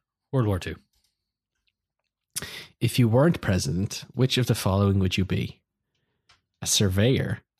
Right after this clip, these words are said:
Speaker 2: What?
Speaker 1: Someone
Speaker 2: A
Speaker 1: who
Speaker 2: lawyer.
Speaker 1: surveys land.
Speaker 2: I know, but, like, that's a weird one to have first.
Speaker 1: Well,
Speaker 2: We're not having this at all.
Speaker 1: a particular president did that before he was who he was.
Speaker 2: Ah. A lawyer, a business person, or a journalist?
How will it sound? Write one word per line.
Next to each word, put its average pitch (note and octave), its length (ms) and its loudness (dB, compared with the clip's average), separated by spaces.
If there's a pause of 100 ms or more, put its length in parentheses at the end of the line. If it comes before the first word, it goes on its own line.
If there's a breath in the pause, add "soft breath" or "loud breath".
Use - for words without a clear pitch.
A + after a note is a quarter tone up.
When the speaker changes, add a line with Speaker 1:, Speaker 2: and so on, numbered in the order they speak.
(880)
Speaker 2:
What? - 220 -18 (800)
Speaker 1:
Someone A2+ 280 0
Speaker 2:
A G#2+ 40 8
Speaker 1:
who F#2+ 60 4
Speaker 2:
lawyer. A2 160 6
Speaker 1:
surveys A2+ 280 4
land. G2+ 420 -2 (880)
Speaker 2:
I - 120 -14
know, D3+ 120 -2
but, F#2 100 -4
like, E2 100 0
that's B2+ 160 0
a F#2 40 -4
weird F#2 300 2
one F#2+ 140 0
to F#2 60 0
have F2 160 -4
first. G2+ 400 -4
Speaker 1:
Well, A2 160 0
Speaker 2:
We're A2+ 60 2
not - 140 -6
having G2 200 0
this F#2+ 160 -2
at E2+ 60 -6
all. F#2+ 200 0
Speaker 1:
a - 60 -12
particular A#2+ 440 0
president A2 440 0
did A#2 160 -2
that F#2 160 -4
before F#2+ 300 -6
he F#2 80 -4
was F2+ 440 -8 (720)
who G2 80 -6
he F#2 80 -4
was. F#2+ 260 -8 (720)
Speaker 2:
Ah. D#3+ 420 0 (420 soft breath)
A G#2+ 60 2
lawyer, E3+ 420 6
a A2 100 0
business A#2 280 4
person, A2+ 380 2
or F#2 100 2
a E2 60 0
journalist? - 640 -4